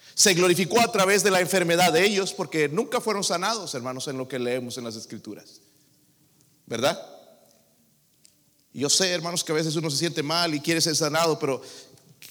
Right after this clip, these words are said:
¿cómo cambia la cosa cuando decimos, "Señor, que se haga su voluntad"? Como el otro día, cuando nos, me contó la hermana Rocío que lo llevaban a su papá ya de emergencia ya al hospital, no quería ir, dice, "Me quiero morir en la casa".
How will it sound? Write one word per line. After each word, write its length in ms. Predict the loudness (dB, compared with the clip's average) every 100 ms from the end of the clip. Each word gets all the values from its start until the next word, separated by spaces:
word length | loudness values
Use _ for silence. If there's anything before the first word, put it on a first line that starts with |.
| -20 -14
¿cómo 360 | -4 -2 -2 -2
cambia 280 | -2 2 2
la 160 | 2
cosa 280 | 0 -2 -2
cuando 200 | -4 -6
decimos, 260 | -6 -8 -6
"Señor, 360 | -6 -6 -10 -14 -20 _ _ _ _ _ _
que 100 | -6
se 120 | -6
haga 140 | -6 -10
su 120 | -14
voluntad"? 340 | -16 -20 -20 -20 _ _ _ _ _ _ _ _ _ _ _ _ _ _ _
Como 200 | -14 -8
el 60 | -8
otro 260 | -6 -6
día, 260 | -6 -8 -10
cuando 220 | -12 -12
nos, 360 | -12 -14 -16 -20
me 120 | -14
contó 300 | -12 -8 -6
la 100 | -6
hermana 380 | -8 -12 -12 -12
Rocío 500 | -10 -8 -8 -10 -14
que 180 | -20 -20 _ _ _ _ _ _
lo 80 | -8
llevaban 400 | -4 -2 -2 -4
a 20 |
su 140 | -6 -8
papá 260 | -6 -2
ya 240 | 0 0 -2
de 60 |
emergencia 680 | -4 -6 -6 -6 -6 -6 -6
ya 180 | -6 -8
al 100 | -8
hospital, 420 | -12 -10 -8 -8
no 100 | -8
quería 280 | -6 -4 -4
ir, 200 | -4 -6
dice, 300 | -6 -6 -8
"Me 80 | -10
quiero 200 | -8 -6
morir 180 | -6
en 60 | -6
la 80 | -6
casa". 360 | -4 -4 -6